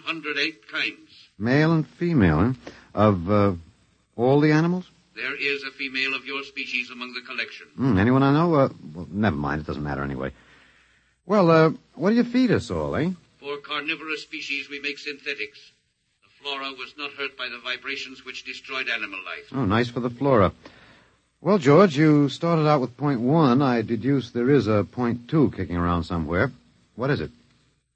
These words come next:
Speaker 1: Something we do not understand.
Speaker 2: Oh?
Speaker 1: Two of the other animals sleep and do not wake. They are cold.
Speaker 2: Don't worry, George. It happens in the best regulated zoos.
Speaker 1: What is wrong with them, Walter?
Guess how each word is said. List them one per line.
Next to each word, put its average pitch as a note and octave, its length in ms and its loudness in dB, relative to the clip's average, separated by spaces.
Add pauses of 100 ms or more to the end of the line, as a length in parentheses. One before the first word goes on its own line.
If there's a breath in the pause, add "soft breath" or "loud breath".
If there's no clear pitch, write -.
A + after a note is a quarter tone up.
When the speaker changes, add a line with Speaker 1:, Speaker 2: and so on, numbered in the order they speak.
(800)
Speaker 1:
Something A#2+ 540 -10 (360)
we B2 120 -14
do B2 100 -14
not B2 160 -6
understand. A#2+ 560 -8 (420)
Speaker 2:
Oh? F#2+ 340 -8 (300)
Speaker 1:
Two D3+ 380 -12
of C#3 80 -10
the C3+ 300 -8
other D3 200 -4 (100)
animals C#3 400 -8
sleep C#3 380 -10
and A2+ 140 -18
do B2+ 100 -16
not B2 220 -12
wake. C3+ 260 -8 (1000)
They G#2 100 -14
are G#2 220 -6 (280)
cold. D3 240 -12 (480 soft breath)
Speaker 2:
Don't A#2+ 220 0
worry, A2 300 4
George. E2+ 340 -2
It F#2+ 80 -2
happens G#2+ 360 0
in G#2 80 0
the G#2+ 80 2
best A#2+ 380 -2
regulated F#2 560 0
zoos. D#2+ 420 -2 (600)
Speaker 1:
What E3 160 -8 (100)
is C#3+ 180 -10
wrong D#3+ 280 -8
with B2+ 120 -10
them, A2 220 -14
Walter? G#2+ 240 -12